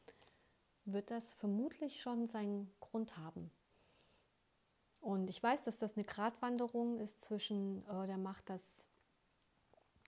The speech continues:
immer und das ist ein Muster, und zwischen, ich vertraue meinem Insti-, Instinkt.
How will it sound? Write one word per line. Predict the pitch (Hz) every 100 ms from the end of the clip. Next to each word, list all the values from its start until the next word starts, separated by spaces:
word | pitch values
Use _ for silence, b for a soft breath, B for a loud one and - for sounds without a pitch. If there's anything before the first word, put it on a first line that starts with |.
| _
immer | 220 240 277 285
und | 233 196
das | 185
ist | 202 -
ein | 185 185
Muster, | 226 - - 311 381 - - B B B B B B B
und | 208 190
zwischen, | - 202 208 196
ich | 196 - - - -
vertraue | 196 - - 185 202 220 214 - - - _ _ _
meinem | 190 185 185 180
Insti-, | 180 - - -
Instinkt. | 202 185 - 226 330 403